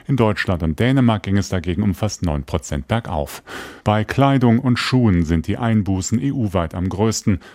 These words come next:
Auch bei Benzin und Diesel sind die Umsätze eingebrochen.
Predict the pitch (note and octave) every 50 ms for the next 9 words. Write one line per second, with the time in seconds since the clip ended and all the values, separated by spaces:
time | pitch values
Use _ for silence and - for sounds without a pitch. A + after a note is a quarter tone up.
0 | - - - C#3 A#2 - - A2 G#2+ G#2+ G#2+ G2 A2 G#2+ G#2 - - - A#2 A2
1 | G2+ G#2+ - A#2 A#2 G#2+ - C3+ C3 B2 G2+ G2+ F2+ E2 D2 D2 - G2 G2 -
2 | C3 - C3+ G2+ F2+ D2 D#2+ C#2+ - - - A#2+ - - A2 G#2+ F#2+ F2+ F2+ D#2
3 | D2 C#2+ D#2+ D2 - F2 D#2+ D2+